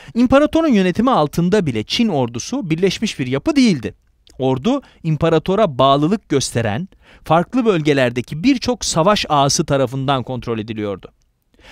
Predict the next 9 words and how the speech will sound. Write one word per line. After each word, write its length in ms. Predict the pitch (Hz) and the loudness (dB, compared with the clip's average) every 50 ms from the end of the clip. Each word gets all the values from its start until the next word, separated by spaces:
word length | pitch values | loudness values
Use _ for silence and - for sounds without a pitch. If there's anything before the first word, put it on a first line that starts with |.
| - - _ | -20 -14 _
Şimdi, 480 | - - - 285 185 135 143 214 262 - _ _ _ _ _ _ _ _ _ _ _ _ - | -2 0 2 2 2 4 2 2 0 -2 _ _ _ _ _ _ _ _ _ _ _ _ -6
bin 180 | 180 190 226 240 | -2 0 2 2
dokuz 260 | 208 175 - 156 139 | 2 0 0 -2 -2
yüz 100 | 151 156 | 0 0
on 120 | 196 208 180 | 2 2 2
altıda 540 | 135 104 98 - 117 110 139 180 240 240 - _ _ _ _ _ _ _ _ _ _ _ _ | 0 -2 -2 -6 -2 0 2 2 0 0 -4 _ _ _ _ _ _ _ _ _ _ _ _
Yuan 420 | 170 208 254 247 190 147 127 131 - - - | -2 0 2 4 4 2 2 -2 -4 -10 -10
Shikai 680 | - - - - 165 - - - 139 117 104 104 104 104 | -8 -6 -4 -2 -2 -2 0 0 0 2 2 0 -2 -2
de 200 | 110 104 92 | -4 -4 -4